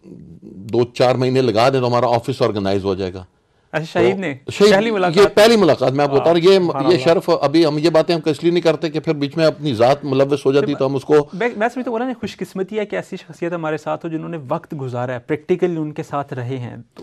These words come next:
Speaker 2: ان
Speaker 1: میں کہتا ہوں کہ دیکھیں
Speaker 2: ایکسپیرینسز
Speaker 1: اس
Speaker 2: کو
Speaker 1: وقت ان، اس دور میں ان کا یہ کہنا کہ آپ دو تین مہینے گزار لیں، میں کہتا ہوں کہ شاید جو ہمارے اس زمانے میں ہماری آبادی تین کروڑ کے عوام میں سے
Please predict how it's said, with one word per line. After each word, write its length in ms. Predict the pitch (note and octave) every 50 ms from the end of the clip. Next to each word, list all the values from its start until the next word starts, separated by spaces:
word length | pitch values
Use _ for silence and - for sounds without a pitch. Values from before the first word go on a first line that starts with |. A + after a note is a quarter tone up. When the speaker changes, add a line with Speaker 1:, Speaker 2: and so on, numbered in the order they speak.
| - _ -
Speaker 2:
ان 160 | G#3 A#3+ A3+
Speaker 1:
میں 80 | D#3 F3+
کہتا 200 | G#3+ G3 F#3 G#3+
ہوں 60 | G3+
کہ 100 | G3+ G3+
دیکھیں 180 | G3+ F#3 G3 G#3+
Speaker 2:
ایکسپیرینسز 120 | A#3 G#3
Speaker 1:
اس 80 | F#3 -
Speaker 2:
کو 140 | A#3 G#3+
Speaker 1:
وقت 200 | G3+ - - - -
ان، 200 | - E3+ F#3 F#3+ F#3
اس 140 | F3+ F3+ C#3
دور 320 | B2+ A2 C3 D3 E3+ F3+
میں 100 | F#3 F#3
ان 80 | F3+ F3
کا 100 | E3 F3
یہ 160 | D#3+ C#3+ D3+
کہنا 320 | C3+ - B2 A#2+ B2+ C#3
کہ 120 | C#3 B2 C3+
آپ 200 | C3 C3 C3 C3
دو 240 | A2 G2 C3 C3+ C#3
تین 240 | C#3 C#3 C#3+ C#3+
مہینے 160 | C3 B2+ C3 B2
گزار 280 | A2+ A2 A#2 A#2+ B2
لیں، 100 | C#3 C#3+
میں 140 | C3+ C#3 C#3+
کہتا 200 | C3+ D#3 D3 D#3+
ہوں 60 | D#3+
کہ 100 | C#3 D#3 C3+ - -
شاید 300 | C3 - - C3+ C#3+ D3+ C3+ - _ _ _ _
جو 220 | - A2+ G#2 B2+ B2+
ہمارے 220 | B2+ C3 C3+ D3 -
اس 140 | E3+ D#3+ C#3
زمانے 300 | C#3+ D3 C#3+ C#3+ D3+ D#3
میں 140 | D#3 D3+ C#3+
ہماری 280 | C3 B2 B2+ C3 C#3
آبادی 260 | C3 B2 B2+ C3+ D3
تین 300 | C#3 C3 - D3 D#3 D#3+
کروڑ 320 | C#3 - D3 C#3 C#3+ C#3+ C3+
کے 160 | - D3 C#3
عوام 340 | B2+ B2 A#2+ A#2+ C#3 D3 C#3
میں 100 | C3+ A2+
سے 160 | B2+ C3+ C3+